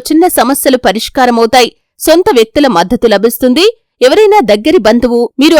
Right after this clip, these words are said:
ఆశించిన విధంగా సహాయం చేయవచ్చు. అది డబ్బు రూపంలో కానీ, అవకాశంగా కానీ ఉండవచ్చు. దూరంగా ఉన్న స్నేహితుడి నుండి సంతోషకరమైన వార్త అందే అవకాశం ఉంది.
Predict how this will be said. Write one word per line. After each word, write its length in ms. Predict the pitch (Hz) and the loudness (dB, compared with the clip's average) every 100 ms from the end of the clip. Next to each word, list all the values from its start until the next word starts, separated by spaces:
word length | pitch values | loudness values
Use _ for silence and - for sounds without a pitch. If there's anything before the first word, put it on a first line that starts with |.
| 233 | 2
ఆశించిన 460 | 339 415 415 381 392 | 2 0 0 0 0
విధంగా 340 | 220 254 208 196 - | 0 0 0 0 0
సహాయం 360 | 170 - 214 226 - | -4 -2 -4 -4 -2
చేయవచ్చు. 440 | 214 202 208 240 - _ - 247 | 0 0 -4 -6 -6 _ -4 0
అది 140 | 247 196 | 0 0
డబ్బు 200 | 190 269 | 0 0
రూపంలో 360 | 320 302 269 254 254 | 0 0 2 2 2
కానీ, 200 | 240 240 - 185 | 0 0 -2 -2
అవకాశంగా 640 | 208 302 285 - 262 214 208 | -2 -2 -2 0 -2 -2 0
కానీ 180 | 190 196 190 | -2 -2 -2
ఉండవచ్చు. 440 | 208 220 220 370 508 _ _ - 254 | -2 -2 -2 -2 -2 _ _ -4 0
దూరంగా 360 | 381 392 349 277 | 2 2 2 2
ఉన్న 120 | 240 - | -2 -2
స్నేహితుడి 520 | 240 302 330 285 285 269 | 0 0 0 -2 0 0
నుండి 220 | 254 254 - _ - | 0 -2 -6 _ -4
సంతోషకరమైన 760 | 302 311 415 392 - 339 285 247 175 | 0 2 0 0 -2 0 0 0 0
వార్త 260 | 175 196 214 190 | 0 0 -2 -2
అందే 160 | 185 175 | -2 -2
అవకాశం 440 | 185 208 202 208 208 | -2 -4 -4 -4 -2
ఉంది. 140 | 214 | -2